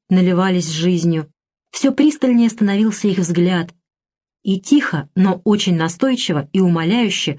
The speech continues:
она сказала: «Дядя Проспер, подписать мне?»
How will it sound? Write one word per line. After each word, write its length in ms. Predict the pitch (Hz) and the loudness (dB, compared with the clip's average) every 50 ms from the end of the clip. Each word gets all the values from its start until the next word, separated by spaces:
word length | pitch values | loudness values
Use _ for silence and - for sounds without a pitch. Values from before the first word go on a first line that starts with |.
| - _ - | -10 _ -4
она 240 | 170 165 156 160 | -4 -2 -2 -2
сказала: 580 | 156 - - 165 151 147 147 147 143 139 139 - _ _ _ _ _ _ _ _ _ _ _ _ _ _ _ _ _ _ _ _ _ - | -4 -4 -4 -4 -4 -2 -2 -2 -2 -2 -4 -8 _ _ _ _ _ _ _ _ _ _ _ _ _ _ _ _ _ _ _ _ _ -8
«Дядя 340 | 165 156 214 220 214 202 | -2 0 0 2 0 0
Проспер, 540 | - - 175 170 - - - 170 151 135 - _ _ _ _ _ _ _ _ _ _ _ _ _ _ _ _ - | -2 -2 -2 -4 -4 -4 -4 -4 -4 -4 -6 _ _ _ _ _ _ _ _ _ _ _ _ _ _ _ _ -2
подписать 640 | 220 214 208 - 233 214 - - 254 269 294 277 | -2 -2 0 0 -2 -2 0 -2 -2 -2 0 0
мне?» 320 | 226 180 156 147 135 - | 0 0 0 -2 -6 -8